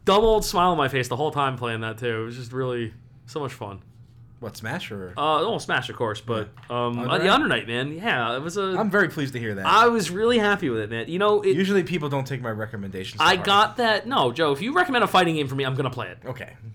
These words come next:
Speaker 1: It's just a ma-, it was a matter of time. I was going to play it. It wasn't, I wasn't going to ignore it.
Speaker 2: I knew you were gonna play it. I did not know how much you were going to enjoy
Speaker 1: You know
Speaker 2: it.
Speaker 1: what's funny? It actually makes me wanna really play Cross Battle, too.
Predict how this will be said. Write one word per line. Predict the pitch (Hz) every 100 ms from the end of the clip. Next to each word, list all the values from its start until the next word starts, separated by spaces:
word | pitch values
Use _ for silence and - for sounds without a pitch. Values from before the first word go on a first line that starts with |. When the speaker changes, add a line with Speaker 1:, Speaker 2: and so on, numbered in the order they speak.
| - -
Speaker 1:
It's | 175 170
just | 190
a |
ma-, | 180 175
it |
was | 180 180
a |
matter | 202 214 175
of |
time. | - 151 95 101
I | 123
was | 131
going | 110 139 156
to | 131
play | 117 131
it. | 113
It | 120
wasn't, | 135 123 135
I | 127
wasn't | 143 156 151
going | 143
to | 135 123
ignore | 110 92
it. | 98
Speaker 2:
I | 269
knew | 349
you | 277
were | 202
gonna | 131
play | - 214
it. | 151 -
I | 156
did | 180
not | 190 170 - 156
know | 156 156
how | 151
much | 143 151 147
you | 139
were | 127
going | 127 113
to | 101
enjoy | 98 92 127 160
Speaker 1:
You |
know | 240
Speaker 2:
it. |
Speaker 1:
what's | 466 480
funny? | - 247 269
It | -
actually | 165 185 254 214
makes | 190
me | 190
wanna | 175 151
really | 147 151 147
play | - 127
Cross | 131 117
Battle, | 117 98
too. | 90 101